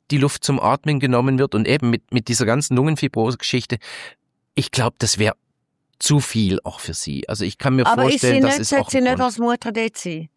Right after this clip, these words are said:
Speaker 2: Nicht als Frau vom künftigen König
Speaker 1: Ich
Speaker 2: von Norwegen, sondern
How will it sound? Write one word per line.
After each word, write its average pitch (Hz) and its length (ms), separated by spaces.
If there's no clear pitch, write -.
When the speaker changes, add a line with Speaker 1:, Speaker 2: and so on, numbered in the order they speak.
Speaker 2:
Nicht 220 260
als 208 560
Frau 202 480
vom 196 580
künftigen 185 520
König 220 420
Speaker 1:
Ich - 60
Speaker 2:
von 214 160
Norwegen, 214 520
sondern 185 480